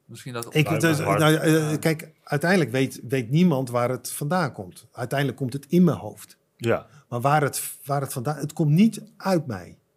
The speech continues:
Speaker 2: Want ik ben er helemaal niet mee bezig. Maar het komt wel in mijn hoofd. En vanuit mijn hoofd schrijf ik het op natuurlijk.
Speaker 1: Ja,
Speaker 2: En een
Speaker 1: precies.
Speaker 2: film is wat je in je hoofd ziet.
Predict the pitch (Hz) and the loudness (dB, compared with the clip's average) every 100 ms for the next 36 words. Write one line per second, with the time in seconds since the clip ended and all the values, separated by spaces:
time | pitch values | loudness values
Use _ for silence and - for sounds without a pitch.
0 | _ _ _ _ _ _ 120 120 113 107 | _ _ _ _ _ _ -14 -10 -8 -6
1 | 107 107 117 120 117 180 113 85 _ _ | -6 -6 -4 -4 -2 -4 -6 -12 _ _
2 | _ _ - 110 - 120 156 170 170 170 | _ _ -20 -12 -6 0 2 2 0 0
3 | 156 117 110 - - _ 117 - 120 117 | 0 -4 -10 -14 -20 _ -12 -8 -8 -10
4 | 113 107 139 139 - - 117 110 131 147 | -6 -4 -6 -8 -16 -12 -10 -12 -10 -12
5 | - 101 98 - _ _ - 113 101 147 | -12 -20 -20 -20 _ _ -8 -6 -4 -4
6 | 143 - 156 143 131 120 - - _ _ | -4 0 2 2 0 -4 -6 -10 _ _
7 | _ 113 110 139 139 131 113 - - 113 | _ -12 -8 -4 -2 -2 -6 -10 -20 -20